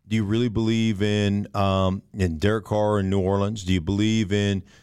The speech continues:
Brock Purdy in San Francisco? Do you really believe in Kirk Cousins in, in Minnesota? I think Kirk is a great guy, but, you know, I, I mean, the primetime record and all those things.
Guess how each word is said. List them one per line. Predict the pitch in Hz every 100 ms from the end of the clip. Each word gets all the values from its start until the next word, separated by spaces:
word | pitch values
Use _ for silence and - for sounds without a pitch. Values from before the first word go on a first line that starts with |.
| _ _ _
Brock | - 104 104 -
Purdy | 101 95 101 104 107
in | 101 95
San | - 107 98
Francisco? | 85 - 98 - 107 101 101
Do | 95 98
you |
really | 98 131 143 127
believe | 110 107 107 104 95
in | 95
Kirk | - 104 -
Cousins | - 104 95 104 110 - - - _
in, | 101 98 95
in | 101 101
Minnesota? | 101 101 - 101 101
I | 95
think | 101 -
Kirk | 101 -
is | 101 92
a |
great | 82 90 95
guy, | 95 90 95
but, | 101 98
you | 101
know, | 95 92 92
I, |
I | 87 92
mean, | 90 87
the | 82
primetime | - 101 98 98 98 92 90
record | 90 101
and | 90
all | 90
those | 101
things. | 87